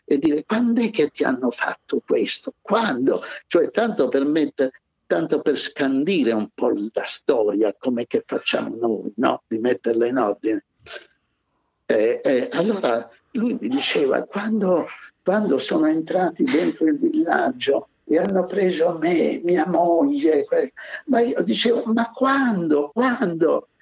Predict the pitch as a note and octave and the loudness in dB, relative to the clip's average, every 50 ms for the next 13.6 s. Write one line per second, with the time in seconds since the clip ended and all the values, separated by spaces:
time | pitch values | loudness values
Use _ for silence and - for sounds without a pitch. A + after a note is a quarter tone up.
0 | - - _ - - G#3+ A3+ G#3+ G#3 G3 - - _ - A3+ A#3 A#3+ A3+ A3 A3 | -20 -20 _ -8 -4 -2 0 2 2 0 0 0 _ 0 0 2 2 2 2 2
1 | G#3 G3+ G#3+ - - F#3 F3+ F3+ F3+ - _ - - _ _ _ _ _ _ - | 0 0 -2 0 2 2 2 0 -2 -6 _ -20 -20 _ _ _ _ _ _ -20
2 | - - _ - A#3+ B3 A#3 C4 B3 A3+ A3+ G3+ D3+ C3 C3 C3 C#3+ D3 D3+ D3+ | -20 -4 _ 0 0 0 0 0 2 2 2 2 4 4 4 4 4 2 2 0
3 | - - _ _ _ _ _ _ _ _ _ _ _ _ _ - A3+ A#3 A3 F#3+ | -2 -4 _ _ _ _ _ _ _ _ _ _ _ _ _ 0 2 2 2 2
4 | D#3+ C3+ C3 C3+ C3+ B2 A#2+ - D#3+ D3+ - - - - G#3+ G#3 F3+ C#3+ B2+ B2 | 2 2 0 0 -2 -4 -4 -2 -2 -2 -2 -2 -4 -2 0 0 0 0 2 2
5 | B2 B2 B2 C3+ C3 A#2+ B2 - _ _ _ _ _ _ _ _ _ _ _ _ | 2 4 4 4 2 2 0 -6 _ _ _ _ _ _ _ _ _ _ _ _
6 | _ _ _ _ _ _ _ _ - C3+ C3+ D#3 F#3 F#3 F3 E3 D3 C#3+ A#2 A#2 | _ _ _ _ _ _ _ _ 2 4 4 4 4 2 2 0 2 2 2 2
7 | A#2 A2 A2+ A2+ A2+ A#2 B2 C3 C3 D3 D3 D3 C#3 C#3 - E3 D3+ - - A3 | 0 0 0 2 2 2 2 2 2 2 2 2 0 0 0 0 -2 0 0 0
8 | G3+ F3+ D3 B2 B2 B2 B2+ B2 B2 - C#3+ C3+ C#3 D#3+ F3 A3 G3 F#3 E3+ F3+ | 2 2 0 0 2 0 0 0 0 0 0 0 0 -2 -2 0 2 4 4 2
9 | F3+ F3 F3 G#3 A#3 B3 - D4 B3 A3 A#3 A#3+ - - - - G3 G3+ G3 F#3+ | 2 0 -2 -2 -2 -2 0 0 0 2 4 4 2 2 0 0 0 2 2 2
10 | F#3 F3+ E3 C#3+ B2+ C3 C3+ C3 B2 B2+ B2+ - - _ _ _ _ _ _ _ | 2 2 2 2 2 2 2 2 2 0 -2 -4 -10 _ _ _ _ _ _ _
11 | _ _ _ _ _ _ _ _ _ _ _ _ _ _ - D3 D#3+ F3+ G#3 A3 | _ _ _ _ _ _ _ _ _ _ _ _ _ _ -2 -2 -2 0 0 0
12 | G#3 G3 F#3 D#3+ E3+ C#3 A#2+ A2+ A2+ A2+ - C3+ C#3 D#3+ F#3 G3 G#3+ G3+ F#3+ F3+ | 0 0 0 0 0 0 0 0 -2 -2 -2 0 0 0 0 0 0 0 0 0
13 | F3 D#3+ C3 A#2 B2+ C3 B2 B2 A#2+ A2+ - | 0 2 2 2 0 0 0 0 -2 -2 -4